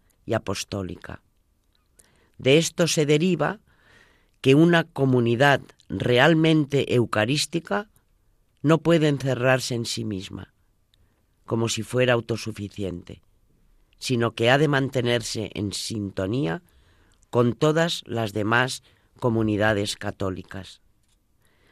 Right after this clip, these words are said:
La comunión eclesial de la Asamblea Eucarística es comunión con el propio obispo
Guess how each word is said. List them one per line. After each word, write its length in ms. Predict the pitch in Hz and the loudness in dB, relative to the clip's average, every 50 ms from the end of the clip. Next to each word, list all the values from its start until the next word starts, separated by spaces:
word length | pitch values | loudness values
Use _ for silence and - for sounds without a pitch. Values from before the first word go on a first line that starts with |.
| _ _ | _ _
La 140 | - 120 131 | -4 -4 -2
comunión 540 | - 131 135 135 139 139 143 151 147 143 139 | -2 0 2 2 4 4 4 6 6 4 4
eclesial 640 | 131 131 127 123 120 113 - 135 131 117 113 113 | 2 0 -2 -2 -2 -2 -2 0 0 2 2 2
de 100 | 104 101 | 0 0
la 80 | 95 98 | 0 0
Asamblea 680 | 107 - - 107 101 101 101 95 110 110 107 98 90 90 | -2 -4 -6 -6 -4 -4 -4 -2 -2 0 0 0 0 -2
Eucarística 920 | 90 - - 87 85 98 131 131 - - - 151 147 - 165 165 185 - _ _ _ _ _ _ _ _ _ _ _ _ - - - | -4 -4 -4 -4 -4 -4 -4 -6 -6 -6 -6 -6 -4 -4 -4 -4 -6 -8 _ _ _ _ _ _ _ _ _ _ _ _ -14 -6 -2
es 200 | 156 165 - - | -2 -2 -2 -2
comunión 760 | - 156 151 147 143 139 143 147 156 170 190 208 233 247 254 - | -2 0 2 2 2 2 2 2 2 2 2 0 -2 -6 -8 -6
con 200 | - 127 123 120 | -2 -2 0 0
el 120 | 117 117 | 0 -2
propio 440 | - - 135 139 135 135 135 131 110 | -2 0 2 2 2 2 0 -2 0
obispo 520 | 107 147 175 160 - - _ - 202 226 | 0 0 -2 -2 -4 -6 _ -6 -6 -6